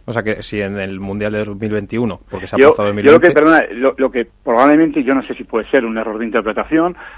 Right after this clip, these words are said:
Speaker 2: o un error de explicación, pero es lo que hay. Entonces, bueno, pues, eh, los jugadores que compitan aquí podrán a-, acudir con sus selecciones el año que viene.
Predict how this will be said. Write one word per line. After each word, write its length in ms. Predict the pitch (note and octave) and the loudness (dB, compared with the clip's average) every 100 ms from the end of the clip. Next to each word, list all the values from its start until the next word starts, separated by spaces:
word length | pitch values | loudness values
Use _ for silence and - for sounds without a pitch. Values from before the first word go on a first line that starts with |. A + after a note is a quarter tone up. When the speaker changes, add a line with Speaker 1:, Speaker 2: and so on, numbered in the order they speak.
| - - | -20 -14
Speaker 2:
o 80 | |
un 160 | G#2+ G#2+ | -10 -6
error 300 | G#2 G#2+ G#2 | -6 -6 -8
de 60 | G2+ | -8
explicación, 640 | - G#2 G2+ D#3 F3 G3 - - - - | -12 -10 0 2 2 0 -10 -20 -20 -14
pero 160 | G2+ | -12
es 80 | F#2+ | -8
lo 100 | A2 | -8
que 140 | G2 G2+ | -2 0
hay. 160 | A#2+ - - _ _ _ - | 0 -2 -18 _ _ _ -20
Entonces, 520 | F2+ E2+ G2+ - G2 | -18 -16 -18 -16 -16
bueno, 220 | G2 A2 G2+ | -14 -16 -18
pues, 140 | - - | -20 -20
eh, 160 | F#2 F2+ | -18 -16
los 100 | G2 | -12
jugadores 300 | G2+ G2+ A2 | -6 -4 -6
que 80 | - | -8
compitan 380 | A2 A2+ A#2 | -14 -12 -10
aquí 160 | G#2+ A2+ | -8 -8
podrán 260 | A2+ G#2+ G#2+ | -8 -8 -8
a-, 180 | - - | -12 -14
acudir 320 | G#2+ A2 G#2+ | -18 -14 -12
con 140 | A2 A2 | -12 -14
sus 120 | G#2+ | -16
selecciones 460 | G2+ F#2+ A2 F#2+ F#2 | -16 -16 -14 -16 -16
el 60 | F2+ | -18
año 160 | F#2 | -18
que 100 | F2 | -18
viene. 240 | E2+ A2+ | -16 -16